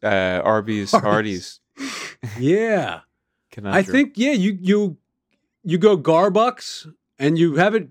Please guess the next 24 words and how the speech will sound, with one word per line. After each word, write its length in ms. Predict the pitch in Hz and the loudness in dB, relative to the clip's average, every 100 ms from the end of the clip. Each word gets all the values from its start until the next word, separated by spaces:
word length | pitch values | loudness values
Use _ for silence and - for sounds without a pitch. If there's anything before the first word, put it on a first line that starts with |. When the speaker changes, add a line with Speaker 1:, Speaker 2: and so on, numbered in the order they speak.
| _ | _
Speaker 2:
be 120 | 196 170 | -2 0
green 400 | 175 226 240 208 | 2 2 2 0
still, 280 | - 135 | 2 2
but 120 | 131 139 | 2 0
then 140 | 165 | 0
you 80 | 147 | 0
sell 260 | 180 160 | 2 0
delicious 420 | 123 147 165 147 143 | 0 0 0 0 0
burgers. 420 | 160 165 127 110 | 0 2 0 -2
You're 80 | 135 | -2
like, 140 | 131 | 2
"While 160 | 202 240 | 2 2
you're 100 | 202 | 0
here, 380 | 233 214 113 _ _ _ _ _ _ | 0 0 -4 _ _ _ _ _ _
please 260 | 226 247 - | 0 0 2
try 160 | 196 | 2
one 120 | 196 185 | 4 2
of 60 | |
our 80 | 175 | 2
burgers." 420 | 175 202 117 - _ _ _ _ _ _ _ _ 127 | 0 -2 -4 -14 _ _ _ _ _ _ _ _ -4
Speaker 1:
Ooh, 540 | 170 269 139 92 85 | -2 0 -2 -2 -6
okay. 440 | 107 - 110 147 - | -6 -2 -2 -2 -8
That's 180 | 156 - | -12 -6
good. 240 | 113 107 | -4 -4